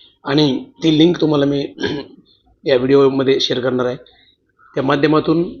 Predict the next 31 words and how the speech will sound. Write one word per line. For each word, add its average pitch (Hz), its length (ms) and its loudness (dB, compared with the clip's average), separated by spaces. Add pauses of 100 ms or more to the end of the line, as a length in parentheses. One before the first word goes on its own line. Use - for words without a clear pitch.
(240)
आपल्याला 143 280 -2
आपल्या 139 180 -2
मुलांसाठी 139 540 -2
एक 135 100 -6
सुवर्ण 147 340 0
संधी 143 300 -2
आहे, 139 160 0
एक - 240 -12
संडे 135 440 -2
सुट्टीमधला 131 520 -6
वाया 131 220 -2
न 135 120 -4
जाता 131 320 -6 (440)
आपल्या 131 180 -2
मुलांना 135 320 -2
त्यांच्या - 480 -8
करिअरच्या 147 500 0
संदर्भातील, 139 640 -2 (500)
अ, 123 180 -6
ज्या 135 160 0
स-, - 160 -10 (260)
अपॉर्च्युनिटीज 147 680 -2
आहेत, 120 200 -4 (520)
त्यांचा 139 200 -6
जो 143 60 2
इंटरेस्ट 143 480 0
आहे, 135 100 0
त्यांच्या 127 200 -8
ज्या 143 100 -2
हॉबीज 139 320 -2
आहेत, 127 180 0